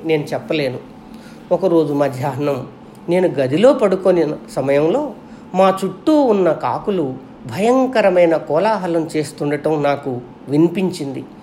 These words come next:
మా ఇంటి పనస చెట్టు మీద ఒక కాకి గూడు కట్టింది.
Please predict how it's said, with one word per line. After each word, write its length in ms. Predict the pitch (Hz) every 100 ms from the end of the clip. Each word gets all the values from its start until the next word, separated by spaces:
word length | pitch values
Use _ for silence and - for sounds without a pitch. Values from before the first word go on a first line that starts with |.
| - - -
మా 200 | 156 147
ఇంటి 360 | 135 139 151 196
పనస 340 | - 143 147 -
చెట్టు 200 | 160 160
మీద 260 | 151 151 143 131 127 - - -
ఒక 140 | 180 202
కాకి 640 | - 127 131 131 160 127 -
గూడు 240 | 180 226 240
కట్టింది. 440 | 185 - 104 -